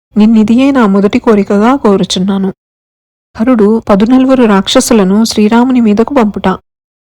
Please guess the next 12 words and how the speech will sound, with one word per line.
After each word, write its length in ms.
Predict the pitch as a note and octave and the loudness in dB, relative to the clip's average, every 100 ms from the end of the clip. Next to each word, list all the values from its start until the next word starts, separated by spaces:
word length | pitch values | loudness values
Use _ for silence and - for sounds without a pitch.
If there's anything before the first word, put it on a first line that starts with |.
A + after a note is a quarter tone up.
| - | -2
అని 140 | A3 | 0
చెప్పగా 400 | A3+ G3 A#3 C#4 D4 | 0 0 0 0 0
విని 280 | G#3+ F3 G#3+ B3+ | 2 0 0 -2
ఖరుడు 300 | A3 A#3 G3+ G3 | 0 2 2 0
కోపమును 520 | A3 G3+ A#3+ C4+ C#4 | 0 -2 -2 -2 0
పొంది 380 | A#3 F3+ F#3+ G#3+ - _ _ _ _ | 0 0 0 -2 -4 _ _ _ _
క్రూర 260 | - A#3 C4+ | -2 2 2
స్వభావము 680 | C4+ - F3+ F3 A#3 A#3+ B3+ | 0 0 0 2 2 2 2
కలిగిన 380 | A3+ G3 F#3 G3+ A#3 | 2 2 0 0 -2
పదునలుగురు 720 | - F#3+ B3 C4 A#3+ G#3+ G#3 C4 A3+ | -2 -2 0 0 -2 -2 -2 -2 -2
రాక్షస 440 | G#3 G#3 C4+ C4+ | -2 0 0 0
శ్రేష్ఠులను 800 | C4+ - G3+ G3+ - A3 F#3+ G3 | -2 0 -2 -2 -4 -4 -2 0